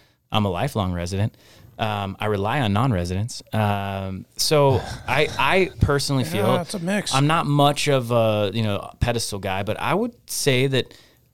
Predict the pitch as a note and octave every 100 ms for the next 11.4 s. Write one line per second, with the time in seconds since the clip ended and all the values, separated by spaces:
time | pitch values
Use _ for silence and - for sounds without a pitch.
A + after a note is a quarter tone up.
0 | - C#3 - - F3 C#3 A#2 A#2 G#2+ G#2
1 | F#2+ - G2+ B2 A2 G#2+ A2 G#2+ - -
2 | - G#2+ - G2+ F#2+ F#2+ - - - -
3 | - - B2 G#2+ - A2 G#2 - - G2+
4 | G2 F#2 E2+ - - _ _ _ _ _
5 | _ _ G#2+ A2 A2 - - - F2+ E2+
6 | F#2 F2 - - C#2+ - - - - G#2
7 | F#2+ F#2 F2 A2+ A2+ G#2+ A2+ A2+ A2+ A2
8 | G#2 _ - A2+ - - - - G#2 G#2
9 | G#2 F#2 _ _ _ _ _ _ - A2+
10 | G#2+ G2+ _ _ _ _ _ _ - A2+
11 | A2+ G#2+ G#2